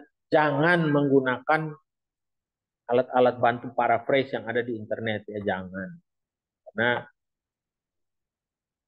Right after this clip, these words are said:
kita long life education ya, kita sebagai guru kita harus mau belajar lagi, belajar lagi dan mikir ya. Jangan suruh komputer yang kuat gitu ya. Baca ya.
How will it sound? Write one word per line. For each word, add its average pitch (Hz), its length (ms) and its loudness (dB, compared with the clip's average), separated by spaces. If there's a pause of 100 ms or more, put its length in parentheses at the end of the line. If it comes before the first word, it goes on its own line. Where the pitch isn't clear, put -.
(1900)
kita 147 320 2
long 127 240 6
life 113 240 2
education 117 560 0
ya, 120 220 -8
kita 113 320 0
sebagai 104 340 -6
guru 110 320 -2
kita 120 220 2
harus 113 100 -14 (600)
mau 110 200 2
belajar 101 440 4
lagi, 92 340 -2
belajar 92 320 -4
lagi 92 300 -4
dan 87 120 -14 (140)
mikir 120 400 2
ya. 98 200 0 (640)
Jangan 110 220 -2
suruh 107 220 0
komputer 101 480 0
yang 95 140 -2 (800)
kuat 92 300 2 (240)
gitu - 260 -10
ya. 101 140 -10 (760)
Baca 117 320 2 (300)
ya. 87 140 -8